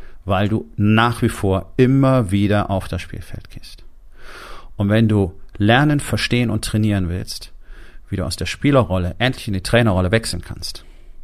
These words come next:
dann sollten wir beide uns unterhalten. Wie du mit mir Kontakt aufnehmen kannst, erfährst du ganz einfach auf meiner Webseite rising king punkt academy. Klick auf den Button, füll das kurze Formular aus und dann unterhalten wir uns zwei einfach mal.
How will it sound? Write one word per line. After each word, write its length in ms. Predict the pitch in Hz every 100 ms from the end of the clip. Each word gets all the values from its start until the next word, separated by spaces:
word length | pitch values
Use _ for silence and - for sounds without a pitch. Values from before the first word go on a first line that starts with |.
| - - - - - - -
dann 160 | 107
sollten 340 | 101 95 92 95
wir 100 | 82
beide 240 | 67 80
uns 160 | 71 -
unterhalten. 480 | - - - - - - - - - - - -
Wie 80 | 95
du 80 | 95
mit 160 | 92
mir 80 | 90
Kontakt 400 | - 95 - -
aufnehmen 540 | 117 - 107 107 101 -
kannst, 500 | 95 95 - - -
erfährst 300 | 92 95 -
du 60 | -
ganz 200 | 139 139
einfach 280 | 113 113
auf 120 | 101 98
meiner 160 | 90
Webseite 540 | 90 87 92 87 92 87
rising 380 | 104 95 90 107 135 -
king 200 | 113 107
punkt 220 | 101 92
academy. 640 | - 95 92 87 85 87 - - - - - - -
Klick 180 | -
auf 80 | -
den 140 | - 92
Button, 480 | 120 - 113 113 -
füll 220 | - 98
das 120 | 87 -
kurze 240 | 110 -
Formular 440 | - 87 90 98
aus 200 | 98 95 -
und 80 | 110
dann 140 | 117
unterhalten 420 | 139 151 185 214 76
wir 80 |
uns 160 | - -
zwei 260 | - 73 71
einfach 360 | 60 - -
mal. 100 | 87